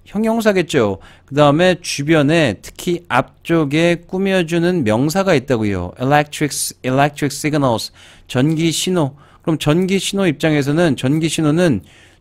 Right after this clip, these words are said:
주어진 거죠. 누구에 의해서 주어졌다고요? 꽃에 의해서 given 된 거죠. giving 되면 전기 신호가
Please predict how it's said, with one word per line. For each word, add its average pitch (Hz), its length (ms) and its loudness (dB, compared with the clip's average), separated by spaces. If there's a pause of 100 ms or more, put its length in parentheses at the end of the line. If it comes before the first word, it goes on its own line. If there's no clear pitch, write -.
(100)
주어진 160 1000 2
거죠. 117 500 2
누구에 131 360 0
의해서 135 380 2
주어졌다고요? 117 800 -2 (380)
꽃에 190 500 0
의해서 143 760 2 (280)
given 147 600 0
된 147 180 2
거죠. 107 360 -2 (680)
giving 170 840 2
되면 170 460 2
전기 160 500 0
신호가 165 760 0